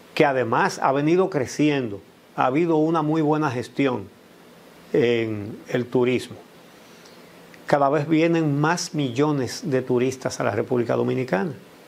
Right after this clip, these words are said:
Pero es que es demasiado sargazo y cada vez llega más. Entonces, el canciller Roberto Álvarez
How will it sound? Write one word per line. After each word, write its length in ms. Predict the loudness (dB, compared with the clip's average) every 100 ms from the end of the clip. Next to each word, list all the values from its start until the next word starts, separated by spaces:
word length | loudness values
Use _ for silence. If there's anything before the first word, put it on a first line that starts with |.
| -20 -20 -20 -20 -20 -20 -20 -20 -20 -20 -20 -20 -20 -8 2
Pero 420 | 2 4 4 4
es 240 | 2 -2
que 360 | 0 2 2 -2 -10 -20 -20 -20 -20 -20 -20 -6
es 220 | -4 -4 -2
demasiado 1120 | 0 2 2 2 0 0 0 2 2 2 0
sargazo 480 | 0 0 2 2 0
y 80 | 2
cada 240 | 2 4
vez 180 | 2 2
llega 280 | 0 2 2
más. 420 | 2 0 -6 -12 -20 -20 -20 -20 -20 -20 -20 -20 -20 -20 0
Entonces, 760 | 0 2 0 0 0 -4 -6 -14 -20 -20 -20 -20 -20 -20 -20 -20 -20 -4
el 160 | 0 2
canciller 720 | 2 0 0 2 4 2 0 -10 -20 -20 -4
Roberto 460 | 0 2 2 2 2
Álvarez 460 | 2 -2 -8 -12